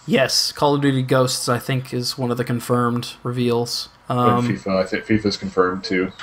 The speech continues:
Speaker 1: and there's probably a Forza game, it sounds like.
Speaker 2: Yeah.
Speaker 1: Um, and
Speaker 2: Do you
Speaker 1: but I don't
Speaker 2: think
Speaker 1: think
Speaker 2: the, do you think the controller changes?
Speaker 1: I hope not.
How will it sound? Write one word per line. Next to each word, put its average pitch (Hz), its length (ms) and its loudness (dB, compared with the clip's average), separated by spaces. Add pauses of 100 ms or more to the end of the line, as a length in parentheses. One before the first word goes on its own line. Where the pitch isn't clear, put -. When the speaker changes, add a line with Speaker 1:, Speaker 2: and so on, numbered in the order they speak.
(280)
Speaker 1:
and 139 220 6
there's 135 140 2
probably 143 360 4
a 139 40 6
Forza 139 420 2
game, 139 480 4 (140)
it - 100 -18
sounds 131 320 2
like. 127 380 4 (420)
Speaker 2:
Yeah. 170 280 -2 (300)
Speaker 1:
Um, 123 840 2 (600)
and 131 340 2
Speaker 2:
Do 113 80 0
you - 40 4
Speaker 1:
but 147 60 4
I 208 60 6
don't 247 120 2
Speaker 2:
think 214 160 2
Speaker 1:
think - 20 -4
Speaker 2:
the, 113 400 4
do - 60 -16 (800)
you 107 80 0
think 110 140 4
the 107 60 4
controller 113 400 2
changes? 120 540 2 (640)
Speaker 1:
I 185 60 -2
hope 175 280 0
not. 214 320 2